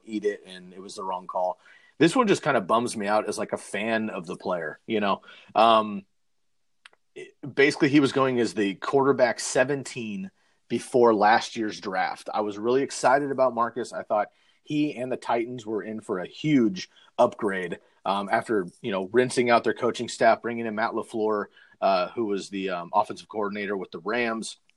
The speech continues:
Uh, he worked very well with R G three and Matt Ryan, uh, obviously Jared Goff as well. And Marcus had got rid of his knee brace going into preseason. He looked faster, all these other things.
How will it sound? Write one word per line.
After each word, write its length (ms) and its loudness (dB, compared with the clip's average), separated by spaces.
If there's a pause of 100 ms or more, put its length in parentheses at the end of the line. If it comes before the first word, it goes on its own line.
(560)
Uh, 220 -2
he 180 0
worked 240 0
very 240 2
well 200 2
with 160 -4
R 160 4
G 160 -4
three 360 4
and 100 -2
Matt 200 -4
Ryan, 460 -2 (380)
uh, 320 0
obviously 380 0
Jared 320 -2
Goff 300 2
as 120 -8
well. 420 -2
And 380 -12 (140)
Marcus 480 2
had 280 -2 (300)
got 220 4
rid 100 2
of 80 -2
his 140 -6
knee 220 0
brace 360 2
going 240 -6
into 120 -8
preseason. 680 -4
He 120 -6
looked 220 -6
faster, 580 2
all 140 4
these 160 2
other 140 -2
things. 260 -12